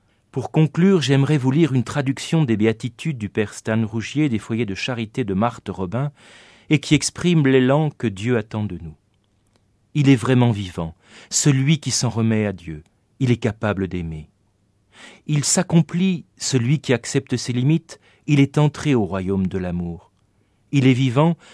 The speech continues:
celui qui a mal aux autres, Dieu essuiera ses larmes. Il s'accomplit,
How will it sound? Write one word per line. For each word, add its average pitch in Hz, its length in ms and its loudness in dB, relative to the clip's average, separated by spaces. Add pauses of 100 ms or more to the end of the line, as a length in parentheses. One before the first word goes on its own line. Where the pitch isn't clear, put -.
celui 147 420 2
qui - 120 -4
a 110 60 4
mal 139 200 4
aux 123 220 2
autres, 170 360 2 (360)
Dieu 135 460 6
essuiera 104 480 -4
ses - 160 -8
larmes. 90 400 -10 (720)
Il 113 200 -2
s'accomplit, 143 640 -2